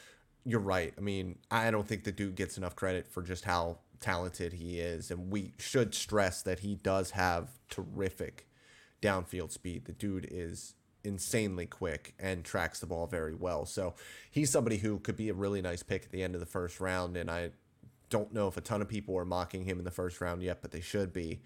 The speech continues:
And then when you look into the, the third round, there might be, you know, a, a couple more guys that you can look at as, you know, those big guys who can kinda get downfield, 'cause that's where you really wanna, wanna look at,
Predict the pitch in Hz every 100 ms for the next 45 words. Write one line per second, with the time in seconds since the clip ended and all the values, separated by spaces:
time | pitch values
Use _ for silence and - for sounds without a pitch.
0 | - - - - - - 104 104 101 98
1 | 98 104 107 104 104 104 95 104 92 90
2 | 78 - 92 - 113 107 95 95 92 90
3 | 87 90 92 92 90 90 - 104 92 82
4 | 87 98 98 101 98 92 95 92 90 87
5 | 87 - 101 95 92 90 95 - 92 85
6 | 82 - - - - - 104 101 92 98
7 | 90 90 90 95 90 - 104 90 95 90
8 | 90 90 - 95 92 87 101 92 92 95
9 | - 90 85 - 101 98 - 95 120 127
10 | 190 208 170 117 110 110 113 98 101 98
11 | 95 87 80 - _ _ _ _ _ _
12 | - 110 123 95 98 110 110 - 95 90